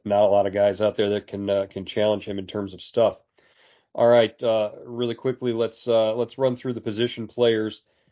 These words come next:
uh, that, uh, remain on the roster. Mike Zunino, uh, catcher in his first year as the, uh, as the starter for Cleveland. He takes over basically,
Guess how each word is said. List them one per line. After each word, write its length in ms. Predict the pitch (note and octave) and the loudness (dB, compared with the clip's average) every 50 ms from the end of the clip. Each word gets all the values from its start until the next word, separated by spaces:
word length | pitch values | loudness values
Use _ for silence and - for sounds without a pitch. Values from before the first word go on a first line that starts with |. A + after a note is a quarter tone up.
| _ _ _ _ - | _ _ _ _ -6
uh, 340 | A2+ G#2+ G#2 G2+ G2+ G#2 G#2+ A2 - A2 | -2 0 0 2 2 0 -2 -4 -8 -4
that, 360 | G#2+ A2 G#2+ G#2+ G#2+ A2 - A2+ | -2 0 0 0 0 -2 -4 -4
uh, 120 | A2+ G#2+ | -4 -4
remain 440 | G#2 G#2 G#2+ G#2+ A2+ A2+ A2+ A2 A2+ | -2 -2 -4 -2 -2 -2 -2 -2 -2
on 200 | A#2 A#2 A2+ G#2+ | 0 2 2 2
the 80 | G#2+ G#2+ | 0 0
roster. 520 | G2+ A2 A2+ A2+ A2+ A2 - - A2+ G#2 | 0 2 4 4 4 2 0 -4 -4 -2
Mike 220 | G#2+ A2 A2 A2 - | 0 0 0 0 -2
Zunino, 640 | - A#2 A2 A2+ A2+ A#2 A2+ A2+ G#2+ G#2+ G2+ - _ _ _ _ _ _ _ _ - - | -6 -6 -4 -2 0 0 2 2 2 0 0 -4 _ _ _ _ _ _ _ _ -10 -2
uh, 280 | - A2 G#2+ G#2 G2+ | 2 2 4 4 2
catcher 640 | G2 - - - A#2+ A2+ - - A#2+ G#2+ G#2 G#2+ G#2 | 0 -2 0 0 0 0 0 -2 -4 -4 -4 -4 -6
in 140 | A2 A2 G#2+ | -8 -8 -8
his 120 | G#2+ G2 | -8 -10
first 400 | - _ - B2 A#2 G#2+ - - | -8 _ -2 -2 -2 -4 -6 -8
year 300 | A2+ A2 A2 A2 A2 A2 | -6 -4 -2 0 0 0
as 160 | A2 G#2+ G2 | 0 -2 -2
the, 180 | G#2 A2+ A2 A2 | -4 -2 0 2
uh, 140 | A2 G#2+ A2 | 2 2 2
as 180 | A2+ A2 G2+ | 0 -2 -4
the 80 | G#2+ G#2+ | -8 -12
starter 560 | - - - A#2+ A2+ A2+ A2+ A2+ A2 G#2+ G#2 - _ _ | -8 -2 2 4 4 4 4 4 2 0 -2 -6 _ _
for 240 | - A#2 A2+ A2 G#2+ | -2 -2 -2 -2 -2
Cleveland. 540 | - - - - C3+ B2+ B2 A#2 A#2+ A2+ G#2 | -6 -10 -6 -2 0 0 2 2 0 -2 -2
He 100 | A#2 B2+ | -4 -6
takes 320 | B2 - B2 A2 - - | -4 -2 -2 -2 -2 0
over 360 | - A2+ B2 C3 A2+ A2+ A2 G2 | 2 2 2 2 2 0 -2 -2
basically, 680 | - - A2 A#2+ B2 - B2 - - A#2 A2+ A2 G#2+ | 0 0 0 0 -2 -4 -8 -8 -4 -2 -2 -2 -4